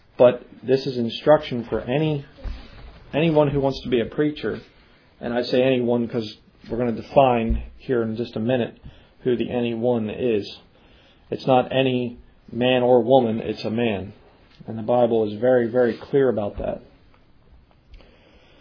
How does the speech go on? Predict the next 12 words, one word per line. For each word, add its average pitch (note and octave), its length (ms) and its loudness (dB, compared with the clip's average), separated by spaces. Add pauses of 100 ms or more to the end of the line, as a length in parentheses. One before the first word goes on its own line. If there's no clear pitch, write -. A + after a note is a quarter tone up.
(880)
So A#2 200 4
we're A2+ 140 0
gonna B2+ 160 2
look C3+ 200 2
here C#3 640 0 (240)
at A#2 340 -2
why B2 420 6
female C3+ 400 0
pastors B2 460 -2
are A2 200 -2
not A#2+ 320 0 (300)
scriptural. - 520 0